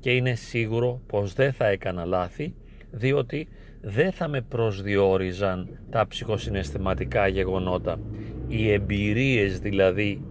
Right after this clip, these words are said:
οι βιωματικές. Ενώ τώρα, ως βιωματικές οντότητες,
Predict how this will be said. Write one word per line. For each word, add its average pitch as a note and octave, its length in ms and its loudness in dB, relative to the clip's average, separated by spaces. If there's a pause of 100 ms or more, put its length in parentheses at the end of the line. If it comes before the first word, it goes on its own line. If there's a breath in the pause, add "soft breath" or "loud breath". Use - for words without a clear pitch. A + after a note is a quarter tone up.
οι A2 100 -4
βιωματικές. F#2+ 880 0 (440 loud breath)
Ενώ A#2+ 280 0
τώρα, C3 400 4 (240)
ως C#3 320 4
βιωματικές C3+ 840 0
οντότητες, A#2 760 2